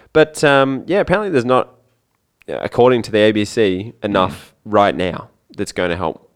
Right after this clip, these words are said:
Speaker 1: women look for work. So,
Speaker 2: Interesting.
Speaker 1: mm, so that is an interesting one.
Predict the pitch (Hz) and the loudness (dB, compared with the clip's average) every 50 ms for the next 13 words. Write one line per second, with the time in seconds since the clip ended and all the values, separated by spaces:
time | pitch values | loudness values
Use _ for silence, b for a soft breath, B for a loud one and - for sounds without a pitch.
0 | _ - 98 101 92 90 85 82 82 90 127 - - 101 - - - 85 73 64 | _ -10 -6 -6 -4 -4 -6 -8 -10 -12 -16 -14 -12 -12 -12 -10 -10 -10 -8 -8
1 | 50 - - - - _ _ _ _ _ - - 170 - 104 90 87 85 82 82 | -10 -12 -14 -20 -20 _ _ _ _ _ -18 -12 -8 -2 0 0 0 0 -2 -4
2 | 82 85 90 _ _ - - _ _ - 127 127 123 120 113 107 101 98 92 85 | -8 -12 -16 _ _ -20 -20 _ _ -12 -10 -8 -8 -8 -8 -8 -8 -8 -8 -10
3 | 80 73 64 58 - 110 117 _ _ _ - - - b b b b b b b | -10 -12 -14 -16 -18 -20 -20 _ _ _ -20 -20 -20 b b b b b b b
4 | b b b b b - - 98 98 107 110 117 117 - - - _ - 98 98 | b b b b b -20 -14 -8 -2 0 0 0 0 -2 -6 -14 _ -8 -6 -6
5 | 95 101 87 82 - - 98 - - 92 - - - - 90 87 85 82 82 80 | -6 -8 -12 -12 -12 -14 -14 -14 -14 -14 -14 -14 -12 -12 -10 -10 -10 -12 -14 -18
6 | - - - 82 78 76 73 71 69 65 67 58 62 | -18 -18 -18 -16 -14 -14 -14 -14 -14 -16 -18 -20 -20